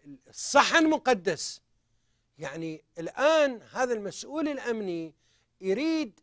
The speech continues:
يقدس كل المدينة ويريد يمنع أي سافرة تدخل.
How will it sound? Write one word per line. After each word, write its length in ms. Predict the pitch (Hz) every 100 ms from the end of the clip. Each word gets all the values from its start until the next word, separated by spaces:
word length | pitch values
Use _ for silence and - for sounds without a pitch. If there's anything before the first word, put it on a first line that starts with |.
| _
يقدس 640 | 202 196 294 262 208 220 -
كل 360 | - 381 392
المدينة 640 | 370 320 254 220 175 131 98 _ _ _ _ _ _ _ -
ويريد 440 | 190 240 247 170
يمنع 440 | 233 302 302 233 - -
أي 140 | 330 311
سافرة 540 | - 302 254 247 233
تدخل. 420 | - 214 - 151